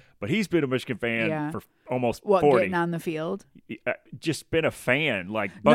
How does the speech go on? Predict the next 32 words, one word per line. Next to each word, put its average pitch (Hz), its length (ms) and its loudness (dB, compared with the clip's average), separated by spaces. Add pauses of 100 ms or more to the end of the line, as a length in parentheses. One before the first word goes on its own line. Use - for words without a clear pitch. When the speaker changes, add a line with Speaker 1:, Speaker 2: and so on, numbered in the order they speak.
Speaker 1:
bucket 202 80 8
Speaker 2:
I 196 80 4
Speaker 1:
list. 185 240 2
Speaker 2:
mean, 170 160 -12
to 196 120 -4
get 180 180 -2
on 170 120 -4
the 160 100 -8
field 170 360 -6
bucket 190 320 -4
list 220 260 -4
or 185 100 0
the 170 200 2
Michigan-Ohio 165 720 -4
State 147 320 -8
game? 120 280 -10
Speaker 1:
Michigan-Ohio 95 580 -6
State 95 280 -8
game. 82 140 -10
Speaker 2:
And - 100 -14
Speaker 1:
That's 170 220 -4
Speaker 2:
then 156 180 -6
that 151 200 -12
cherry 165 340 -6
on 151 180 -6
top 165 400 -6
is 156 240 -12
getting - 200 -6
Speaker 1:
Yeah. 95 100 0
Speaker 2:
on 80 60 -10
the - 80 -12
field. 143 340 -18